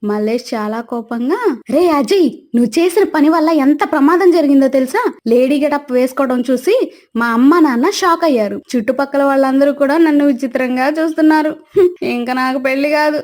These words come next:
"మల్లేష్, నువ్వేం కంగారు పడొద్దు, నేను నిన్ను పెళ్లి చేసుకుంటాను." ఆ మాట వినగానే వాళ్ళందరూ చాలా షాక్ అవుతారు. "ఏం మాట్లాడుతున్నావు వేద? అతని గురించి మనకేం తెలియకుండా ఎలా పెళ్లి చేసుకుంటావు?" "అక్క, నువ్వేం టెన్షన్ పడకు, మల్లేష్ నాకు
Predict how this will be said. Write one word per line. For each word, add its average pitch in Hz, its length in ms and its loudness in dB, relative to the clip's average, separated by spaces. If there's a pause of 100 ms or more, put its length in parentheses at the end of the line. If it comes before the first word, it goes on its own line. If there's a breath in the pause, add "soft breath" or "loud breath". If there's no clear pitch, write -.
(120)
"మల్లేష్, 277 720 -2
నువ్వేం 294 340 4
కంగారు 339 360 0
పడొద్దు, 254 480 -2 (100)
నేను 277 300 2
నిన్ను 294 220 4
పెళ్లి 302 380 0
చేసుకుంటాను." 240 600 -4 (160)
ఆ 220 180 -6
మాట 226 300 -4
వినగానే 233 640 -4
వాళ్ళందరూ 233 840 -4 (280)
చాలా 330 360 0
షాక్ 226 340 -6
అవుతారు. 208 480 -6 (120)
"ఏం 262 180 2
మాట్లాడుతున్నావు 381 680 0
వేద? 220 220 -4 (360)
అతని 262 280 2
గురించి 370 280 2
మనకేం 330 380 2
తెలియకుండా 359 520 0
ఎలా 320 120 0
పెళ్లి 392 240 0
చేసుకుంటావు?" 359 800 0 (160)
"అక్క, 240 260 -6
నువ్వేం 294 580 0
టెన్షన్ 359 420 2
పడకు, 330 380 -2 (340 loud breath)
మల్లేష్ 277 460 0
నాకు 302 520 0